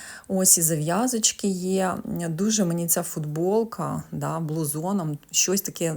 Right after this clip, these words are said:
дещо в морському стилі, да, але ми звикли до морського стилю, де є голубий, але рожевий так само класно виглядає. Мені ця футболка прям дуже сподобалась.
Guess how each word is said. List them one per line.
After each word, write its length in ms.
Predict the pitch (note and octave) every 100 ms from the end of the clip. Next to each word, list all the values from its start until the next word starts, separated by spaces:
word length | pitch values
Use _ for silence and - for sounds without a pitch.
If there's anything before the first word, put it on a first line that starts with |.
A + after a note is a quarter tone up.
| D3+
дещо 380 | - F3+ F3 C#3+
в 60 | C3+
морському 680 | D#3+ E3 - F#3 A#3 G#3+
стилі, 480 | - - D#3+ C#3+ C3+
да, 200 | D3 D#3
але 380 | E3 D#3 D#3 D3+ - - - - -
ми 160 | E3+ E3+
звикли 380 | D#3 E3 E3 D3
до 120 | D#3
морського 440 | D#3+ - E3+ D#3+
стилю, 360 | D#3 - D3+ C#3+
де 200 | D3 - -
є 320 | D#3 E3 D3
голубий, 800 | D#3 C#3+ D#3 D#3+ F3 B3 D#4 -
але 380 | D#3+ D#3+ E3+ -
рожевий 720 | E3+ E3 D#3+ E3 F3 A3 A3+ G#3
так 260 | - -
само 460 | - E3 D#3+ F#3 E3+
класно 480 | - D#3 E3+ - D#3+
виглядає. 680 | D#3+ D#3+ D3+ D3 D3+ D3+
Мені 260 | D3+ D#3 D#3+
ця 140 | D#3+
футболка 520 | D#3 D#3+ D#3 E3 - -
прям 300 | - D3 D3+
дуже 240 | D#3+ D3
сподобалась. 760 | - - D3 F#3 G#3 E3+ -